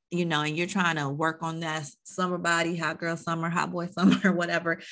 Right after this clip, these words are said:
don't even buy it and bring it in the house. You know, don't even buy it and bring it in the house.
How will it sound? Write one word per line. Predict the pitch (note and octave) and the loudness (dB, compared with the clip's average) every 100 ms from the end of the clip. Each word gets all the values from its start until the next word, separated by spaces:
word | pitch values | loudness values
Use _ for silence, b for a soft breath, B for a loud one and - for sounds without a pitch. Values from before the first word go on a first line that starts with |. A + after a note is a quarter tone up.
| B B - | B B 2
don't | F4 A4+ A4+ | 6 6 6
even | F#4+ A3 | 6 8
buy | E3 G3+ B3+ | 8 8 8
it | A#3+ | 6
and | G#3+ | 4
bring | A3 A3+ | 4 4
it | A3 | 2
in | G#3+ | 2
the | |
house. | G#3 A#3+ F3 E3 - | 2 2 2 -4 -6
You | G#3 G#3+ | -4 2
know, | F#3+ F3 F#3 | 4 4 2
don't | A3+ D#4 | 0 -2
even | E4+ D#4+ G#3+ F3+ | -4 -2 -2 2
buy | E3 F#3+ | 4 6
it | G3 | 2
and | - D#3 | 0 -6
bring | D#3+ E3 F3 | -4 -2 -4
it | F#3 | -4
in | D#3+ D#3+ | -6 -4
the | E3 | -6
house. | C#3 A2 D2 - - | 0 0 0 -8 -18